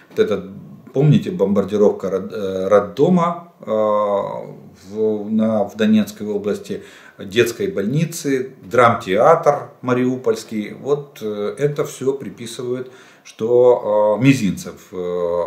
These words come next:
отдавал такие приказы на бомбардировку этих объектов, объектов.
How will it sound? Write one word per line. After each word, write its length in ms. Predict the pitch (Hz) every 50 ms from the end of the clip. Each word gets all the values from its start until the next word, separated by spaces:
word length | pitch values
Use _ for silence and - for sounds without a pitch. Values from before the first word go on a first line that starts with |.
| -
отдавал 400 | 101 98 95 107 101 98 95 92 92
такие 320 | - 95 - - 98 90 87
приказы 460 | - 87 90 - 135 151 170 170 147
на 280 | 98 92 98 107 131
бомбардировку 920 | - - 92 90 87 90 92 85 90 90 104 113 - - - 147 - - - - _ _ _ _ _ -
этих 400 | 110 107 101 - - 95 - - _ _ _ _ _ _ -
объектов, 680 | - 107 101 95 95 98 98 90 82 - - - - - - _ _ - _ -
объектов. 680 | 127 120 123 113 107 110 107 104 - - - - -